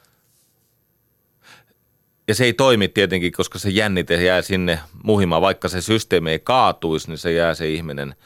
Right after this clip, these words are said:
Hän menettää voimiaan ja ymmärrystään ja hän ei voi keskittyä siihen, mitä hän elämältä vielä tahtoo, vaan hän keskittyy siihen,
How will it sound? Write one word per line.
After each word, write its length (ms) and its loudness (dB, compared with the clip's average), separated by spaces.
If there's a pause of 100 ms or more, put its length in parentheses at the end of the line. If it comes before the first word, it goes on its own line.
(760)
Hän 260 -4
menettää 440 0
voimiaan 540 4
ja 160 2
ymmärrystään 760 -2
ja 100 0
hän 180 -2
ei 100 0
voi 160 -2
keskittyä 520 0
siihen, 380 0
mitä 280 -4
hän 120 -4
elämältä 480 -2
vielä 180 -4
tahtoo, 560 -2
vaan 140 0
hän 100 -8
keskittyy 500 -10
siihen, 360 -4